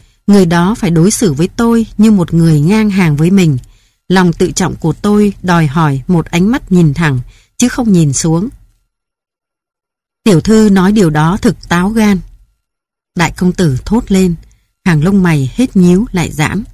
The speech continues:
Táo gan? Theo nghĩa nào vậy? Tiểu thư còn quá ít kinh nghiệm sống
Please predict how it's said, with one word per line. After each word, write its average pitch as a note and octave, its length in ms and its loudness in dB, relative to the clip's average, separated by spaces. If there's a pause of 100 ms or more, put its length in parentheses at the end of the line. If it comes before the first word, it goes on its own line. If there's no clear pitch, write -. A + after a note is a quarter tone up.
(880)
Táo G#3 240 0
gan? C4+ 460 0 (720)
Theo A#3+ 160 2
nghĩa A3+ 180 4
nào A#3 220 2
vậy? E3+ 300 -2 (1300)
Tiểu F3 180 2
thư G#3 340 2
còn E3 220 0
quá E3 260 -2
ít D4 220 -2
kinh A3+ 180 4
nghiệm F#3 200 0
sống F3+ 320 -2